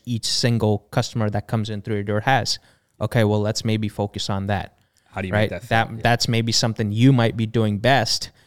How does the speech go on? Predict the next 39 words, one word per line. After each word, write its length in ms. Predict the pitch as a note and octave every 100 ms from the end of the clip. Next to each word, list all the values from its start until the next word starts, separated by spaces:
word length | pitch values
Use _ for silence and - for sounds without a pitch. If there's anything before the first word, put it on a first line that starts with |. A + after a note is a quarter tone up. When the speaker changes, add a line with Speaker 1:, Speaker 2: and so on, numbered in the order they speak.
| _ _ _
Speaker 1:
uh, 360 | - G#2+ G#2 G2+
but 140 | G2+ G#2+
you 140 | A#2
are 100 | A2+
not 200 | A2+ A2+ -
emphasizing 560 | C3 B2 - A2+ A2
because 320 | G#2+ A2 A2
you're 120 | A#2 A2+
just 200 | A2+ -
trying 140 | A2+
to 60 | G#2+
say, 180 | - A#2+
"Oh, 100 | A#2
well, 300 | A2 G2+ G2
well, 180 | A#2
we 140 | A2+ B2+
can 140 | B2+
do 100 | A#2
what 200 | A2 G#2+
that 180 | G#2+ -
guy 140 | F#2+
does. 280 | F#2 F#2 -
We 80 | A#2
can 140 | B2
do 80 | A#2+
what 180 | A2 G2+
that 160 | G2 -
guy 140 | F2+
does." 280 | F2 D#2+ -
You 120 | A2
know, 180 | A2+ A2
it's, 300 | A2+ - - - - -
no, 100 | C#3+
no, 200 | C#3+ F#2
like, 240 | F#2+ F#2+ - -
focus 380 | A2+ G#2 A#2
on 100 | A#2
the 80 | A#2+
experience. 760 | A2 - - A2 A#2+ F#2 -